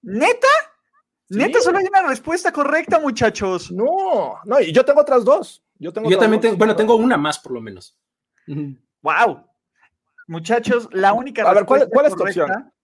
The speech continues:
Speaker 1: Russell, Carrington, Wilson. Por Dios, a ver, es el mejor quarterback del N F L,
Speaker 2: No
Speaker 1: no ha recibido
Speaker 2: creo,
Speaker 1: un voto de
Speaker 2: pero
Speaker 1: M V P,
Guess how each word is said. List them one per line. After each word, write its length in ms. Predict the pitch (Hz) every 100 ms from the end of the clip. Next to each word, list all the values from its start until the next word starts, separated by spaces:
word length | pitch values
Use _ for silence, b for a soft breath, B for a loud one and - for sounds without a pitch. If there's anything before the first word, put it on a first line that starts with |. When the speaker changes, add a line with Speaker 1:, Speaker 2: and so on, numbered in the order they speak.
| _ _ _ _ _
Speaker 1:
Russell, 560 | 170 233 226 208 202 220 - _
Carrington, 880 | 190 190 190 190 170 180 185 202 _ _
Wilson. 720 | 143 175 415 - 196 156 135 _ _ _ _ _ -
Por 260 | 196 220
Dios, 380 | 190 247 339 -
a 80 | -
ver, 160 | 240 302
es 120 | 302
el 120 | 294
mejor 320 | 269 247 294
quarterback 320 | 320 302 285 233
del 140 | 269
N 140 | 277 277
F 140 | 202
L, 140 | 285
Speaker 2:
No 60 | 277
Speaker 1:
no 60 | 285
ha 40 |
recibido 360 | 269 170 - 208
Speaker 2:
creo, 120 | 254
Speaker 1:
un 220 | 165 175
voto 260 | 247 262 262
de 80 | 254
Speaker 2:
pero 60 |
Speaker 1:
M 100 | 254
V 60 | 220
P, 320 | 214 240 269